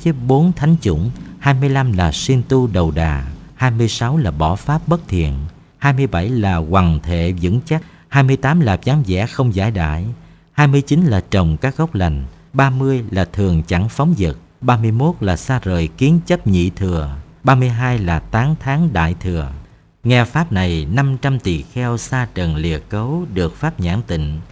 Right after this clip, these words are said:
và một vạn hai ngàn chúng sanh đồng phát tâm vô thượng Bồ Đề, đem pháp giáo hóa, khiến các chúng sanh được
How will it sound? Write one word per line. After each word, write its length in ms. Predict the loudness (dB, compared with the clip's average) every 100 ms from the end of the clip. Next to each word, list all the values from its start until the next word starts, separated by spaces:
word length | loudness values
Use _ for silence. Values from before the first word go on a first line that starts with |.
| -20 _
và 140 | 0
một 160 | 0 0
vạn 200 | -4 -4 -6
hai 180 | -8 -6
ngàn 280 | -4 -2 -2
chúng 160 | -2 -4
sanh 320 | -4 -6 -6 -8 -16 _
đồng 280 | 0 0 0
phát 340 | -2 -4 -4
tâm 240 | -6 -6 -6 -2
vô 140 | -2
thượng 340 | -2 -4 -4 -4 -6 -2
Bồ 200 | 0 0
Đề, 300 | -2 -4 -6 -12 -20 _ _ 0
đem 200 | 2 2
pháp 340 | 0 -4 0
giáo 140 | 0
hóa, 360 | 0 -2 -2 -4 -6 -16 _
khiến 240 | 4 4 4
các 120 | 2
chúng 140 | 2
sanh 320 | 2 2 0 0
được 160 | -2